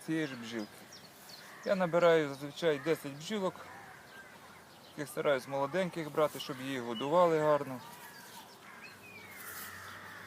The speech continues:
Погода гарна, не спішу. Тепленько на дворі, обіцяє двадцять шість градусів. Зараз одинадцята година, десь приблизно так.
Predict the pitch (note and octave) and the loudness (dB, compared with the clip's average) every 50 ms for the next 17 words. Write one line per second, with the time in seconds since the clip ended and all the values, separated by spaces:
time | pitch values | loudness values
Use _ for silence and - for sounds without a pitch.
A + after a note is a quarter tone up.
0 | - - - - - - - B2+ C#3+ C#3+ D3+ C#3 C3 B2 C3 C#3+ D#3+ F#3 F3 D#3 | -16 -16 -18 -18 -18 -8 -4 0 4 8 8 8 8 8 8 8 10 10 8 8
1 | C#3+ D3 C#3+ C#3+ C3 - - - C#3 C3 - - F#3 F3 D#3 B2+ A#2 - - - | 8 4 0 0 -2 -6 -6 -6 -4 -4 -4 -2 0 0 0 0 -2 -8 -16 -20
2 | - - - - - - - - - - - - - - - - - - - - | -20 -18 -18 -18 -18 -18 -18 -18 -18 -18 -18 -18 -18 -18 -18 -20 -20 -20 -18 -18
3 | - - - - - - - - D#3+ - - D#3 F3 F3+ E3+ D#3+ - D3 D3+ D3 | -18 -16 -16 -16 -16 -16 -10 -8 -8 -4 0 4 4 4 4 2 2 2 2 4
4 | C#3 C#3 C#3+ C#3+ C#3 C#3 C3+ B2+ B2 C3 - - D3 C#3 B2+ A#2 B2+ C#3 C3 - | 4 4 2 4 4 4 2 2 0 -4 -2 0 2 2 2 2 2 0 0 0
5 | - C3+ A#2 A#2 B2+ D#3 E3 E3 C#3+ C3+ - - C#3 C3 A2+ - - - - - | -2 -6 -4 2 6 6 6 6 4 0 -4 -4 -4 -6 -6 -8 -14 -18 -18 -20
6 | - - - - - - - - - - - - - - - - - - - A#2+ | -20 -20 -20 -20 -20 -20 -20 -20 -20 -20 -20 -20 -20 -20 -20 -20 -18 -12 -2 4
7 | C#3+ C#3+ C3+ C3 A#2+ - C#3 B2 C3+ - C#3 B2+ A#2+ - - C#3+ C3 C3 C#3+ C#3+ | 6 6 6 6 4 0 -2 -2 0 0 0 0 -2 -2 -4 -4 -2 0 0 0
8 | D#3+ F3 E3 D3+ C#3+ - - - - A#2+ A#2 - - B2 A#2 A#2+ B2 C3 B2 A#2 | 0 -2 -2 -2 -4 -6 -10 -14 -14 -16 -14 -10 -10 -8 -8 -6 -4 -4 -4 -6
9 | - A#2+ - - B2+ A#2 | -8 -10 -10 -8 -8 -10